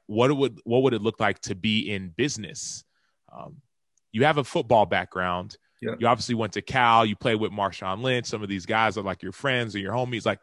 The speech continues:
Speaker 1: when did that shift happen for you to say that there's more to my life than just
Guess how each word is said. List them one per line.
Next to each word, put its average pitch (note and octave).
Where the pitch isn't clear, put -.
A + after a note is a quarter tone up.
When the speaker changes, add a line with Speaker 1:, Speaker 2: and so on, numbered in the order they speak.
Speaker 1:
when D#3+
did G3
that D#3
shift -
happen A#2
for G#2+
you B2
to G#2+
say A2
that G2+
there's A2+
more B2
to G#2+
my C3
life F#2+
than G#2
just G2+